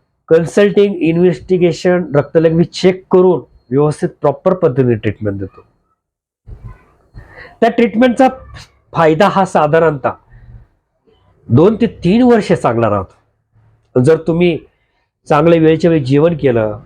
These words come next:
पाणी भरपूर पिलं, योग्य व्यायाम ठेवला, योगा, प्राणायाम, सूर्यनमस्कार हे सकाळी उठून केले तर तुम्हाला चांगला फायदा होतो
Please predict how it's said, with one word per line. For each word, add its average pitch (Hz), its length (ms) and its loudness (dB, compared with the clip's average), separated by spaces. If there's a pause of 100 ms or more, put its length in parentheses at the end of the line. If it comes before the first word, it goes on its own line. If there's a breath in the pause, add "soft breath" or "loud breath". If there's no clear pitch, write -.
पाणी 120 200 2
भरपूर 127 420 -2
पिलं, 107 280 2 (1300)
योग्य 156 260 2
व्यायाम 143 380 2
ठेवला, 110 380 -2 (3250)
योगा, 151 540 4
प्राणायाम, 127 640 0
सूर्यनमस्कार 117 840 -2 (1200)
हे 120 60 -2
सकाळी 190 360 0
उठून 196 300 0
केले 113 300 -2 (1400)
तर - 100 -4
तुम्हाला 233 300 2
चांगला 220 440 0
फायदा 131 340 -2
होतो 95 340 -6